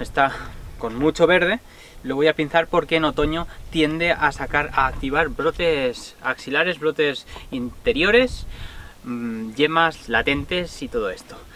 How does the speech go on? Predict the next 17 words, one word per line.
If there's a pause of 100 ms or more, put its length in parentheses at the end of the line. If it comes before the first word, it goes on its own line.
(180)
Así
que
bueno, (180)
pues
eso
es
lo
que
voy
a
hacer
en
este
vídeo. (240)
Vamos
a
verlo.